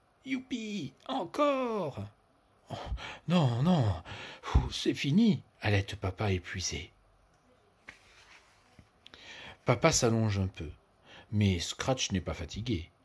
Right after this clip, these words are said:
Il gigote, il tapote, il gratouille, il chatouille. « Même faire la sieste, c'est compliqué », constate papa. «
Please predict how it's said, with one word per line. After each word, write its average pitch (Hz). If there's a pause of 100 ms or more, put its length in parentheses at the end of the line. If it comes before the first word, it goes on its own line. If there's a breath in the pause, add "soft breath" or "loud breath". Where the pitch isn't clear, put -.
(440 loud breath)
Il 156
gigote, 135
il -
tapote, 104
il 165
gratouille, 147
il 170
chatouille. « 104 (840)
Même 104
faire 101
la 101
sieste, 104
c'est -
compliqué », 101
constate -
papa. « 90